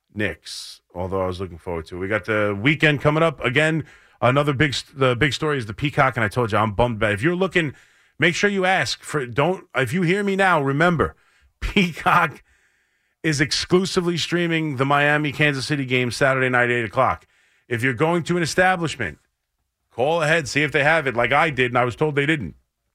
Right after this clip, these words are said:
There's this place, uh, by me, and they have, like,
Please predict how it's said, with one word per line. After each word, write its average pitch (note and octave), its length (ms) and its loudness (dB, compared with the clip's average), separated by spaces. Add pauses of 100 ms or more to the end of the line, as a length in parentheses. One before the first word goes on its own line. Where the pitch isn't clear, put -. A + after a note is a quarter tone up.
(580)
There's B2 180 -2
this A2+ 140 -6
place, D3 420 -4 (760)
uh, B2+ 180 4
by C3+ 240 2
me, C3+ 520 -2 (640)
and A#2+ 300 2
they B2 60 2
have, B2 200 0
like, A#2 360 -2